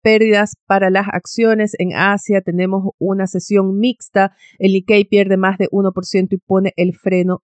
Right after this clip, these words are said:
en la región. En Europa, las acciones pierden ya dos coma dieciséis por ciento. Estamos viendo, por ejemplo,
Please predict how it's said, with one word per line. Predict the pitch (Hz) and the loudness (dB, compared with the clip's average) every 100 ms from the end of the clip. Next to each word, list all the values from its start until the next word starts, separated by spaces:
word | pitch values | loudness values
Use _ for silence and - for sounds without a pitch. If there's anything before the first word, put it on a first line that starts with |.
| _ | _
en | 185 185 | 0 2
la | 175 | 2
región. | 175 170 190 190 180 - _ _ _ | 0 -6 0 2 2 -4 _ _ _
En | 233 233 - - | 2 2 0 0
Europa, | 196 190 196 208 208 214 208 | 2 4 4 4 2 2 0
las | - 185 202 - | 2 2 0 -2
acciones | 180 185 - 214 202 202 202 - _ _ | -6 -6 -6 0 2 2 0 -4 _ _
pierden | 208 208 208 202 190 | 0 2 2 2 0
ya | 190 180 | 0 0
dos | 190 214 208 | 2 2 0
coma | - 202 190 | -2 0 2
dieciséis | 180 190 185 196 | 0 -2 -4 -4
por | - 180 | -4 -8
ciento. | 185 226 208 208 202 | -6 0 2 2 -2
Estamos | - 190 190 180 | -2 -2 -2 -4
viendo, | 185 196 196 196 190 | -2 0 2 0 -2
por | 180 | -4
ejemplo, | 170 - - 208 208 208 202 | -6 -8 -2 0 0 0 -2